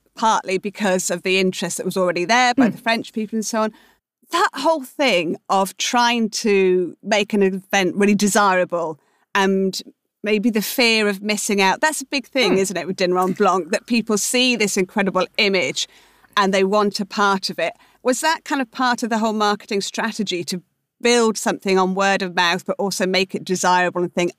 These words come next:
Speaker 1: people are gonna really feel this is a must-attend event?
Speaker 2: Yeah, absolutely. And actually, the way that the invitation mechanism is built into the event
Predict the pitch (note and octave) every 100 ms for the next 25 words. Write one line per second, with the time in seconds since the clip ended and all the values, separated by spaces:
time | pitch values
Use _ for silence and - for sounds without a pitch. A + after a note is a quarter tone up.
0 | _ _ G3 - E3+ - D#3+ E3 - _
1 | - E3 G3 F#3 F3 - E3+ F3 E3+ F3
2 | E3+ E3+ - E3 C#3+ E3 D#3+ D#3 D#3 D3
3 | C#3+ - - - A#3 - - G3+ - F#3+
4 | F#3+ F#3+ G3 A3 G#3+ - A3 G3+ F#3+ G#3
5 | G#3+ A3+ G#3+ F#3+ F3 - F#3+ F3+ F3+ E3+
6 | - - _ _ A#3 G#3+ G3+ G3+ - -
7 | - G3+ - A3 G3+ G3+ G3+ - G#3 G#3
8 | G#3 A#3 D4+ - G3+ - F#3 E3 - -
9 | - F#3 F#3 - F3+ F3 E3+ D#3+ F#3 A#3+